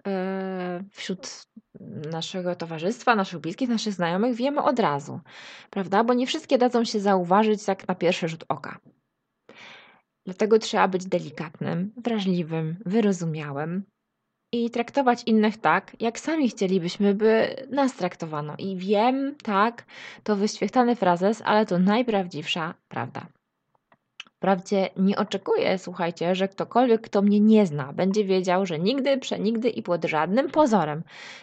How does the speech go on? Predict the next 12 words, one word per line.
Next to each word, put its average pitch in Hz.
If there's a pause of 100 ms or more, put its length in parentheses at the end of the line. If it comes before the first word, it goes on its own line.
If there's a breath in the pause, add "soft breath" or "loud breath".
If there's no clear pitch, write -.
(100 loud breath)
nie 185
można 269
powiedzieć 196
do 170
mnie: 185
„Dobrze 165
wyglądasz”. 156 (340 loud breath)
Zwrot 240
ten 269
bowiem 180
przez 202
normalne, 214